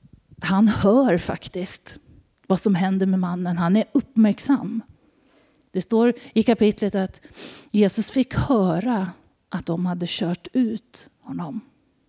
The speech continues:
Jag tänker att det får,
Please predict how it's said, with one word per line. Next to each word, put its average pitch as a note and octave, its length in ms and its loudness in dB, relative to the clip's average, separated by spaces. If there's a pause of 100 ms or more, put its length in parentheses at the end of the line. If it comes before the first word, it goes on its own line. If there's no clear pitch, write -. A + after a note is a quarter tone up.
(1700)
Jag A3+ 100 0
tänker D#4+ 240 6
att C4 160 6
det C4+ 100 6
får, C4 300 4